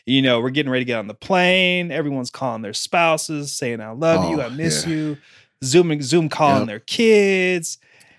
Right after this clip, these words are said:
Speaker 1: As soon as we land and get off that plane, get on base, everybody fucking each other. I was like, "Yo, weren't you just talking to your husband? Weren't you just talking to your wife?"
Speaker 2: But, like, right away, though?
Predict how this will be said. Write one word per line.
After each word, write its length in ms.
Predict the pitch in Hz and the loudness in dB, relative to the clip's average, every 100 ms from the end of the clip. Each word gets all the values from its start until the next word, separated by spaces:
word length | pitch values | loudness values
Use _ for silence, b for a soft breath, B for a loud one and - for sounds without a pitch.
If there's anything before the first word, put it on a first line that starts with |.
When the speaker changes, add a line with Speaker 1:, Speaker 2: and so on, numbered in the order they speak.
| b - | b -6
Speaker 1:
As 160 | 147 | -2
soon 840 | - - - 269 311 320 285 226 190 | -2 -2 0 2 4 6 4 4 2
as 200 | 165 143 | 0 0
we 120 | 151 | -2
land 420 | 127 117 113 113 | 0 0 -2 -4
and 100 | 110 | -6
get 120 | 113 | -6
off 160 | 110 101 | -6 -6
that 180 | 107 107 | -8 -8
plane, 300 | 110 107 110 | -10 -10 -10
get 100 | 107 | -10
on 180 | 104 | -12
base, 360 | 101 95 85 - _ _ | -10 -12 -12 -18 _ _
everybody 420 | 110 127 120 107 104 | -6 -4 -2 -4 -4
fucking 400 | 104 101 _ - | -8 -12 _ -20
each 140 | - - | -20 -18
other. 280 | 50 - - - | -18 -20 -20 -8
I 80 | 107 | -6
was 160 | 123 | -6
like, 120 | 107 101 | -8 -8
"Yo, 160 | 113 | -8
weren't 320 | 101 113 147 185 | -8 -10 -12 -12
you 80 | |
just 280 | 175 190 185 | -10 -8 -8
talking 320 | - 180 185 180 | -6 -6 -6 -8
to 40 | |
your 220 | 160 180 | -4 -4
husband? 540 | 165 185 185 190 190 123 | -2 -4 -4 -8 -8 -8
Weren't 240 | 135 - | -8 -8
you 80 | 190 | -8
just 240 | 165 139 | -8 -6
talking 320 | 190 180 - 180 | -4 -4 -4 -4
to 40 | |
your 240 | 180 185 170 | -2 -2 0
wife?" 400 | 147 185 208 - | 0 2 0 6
Speaker 2:
But, 100 | 147 | 6
like, 160 | 139 | 8
right 160 | 123 185 | 6 6
away, 240 | 123 139 | 8 8
though? 260 | 214 294 | 8 6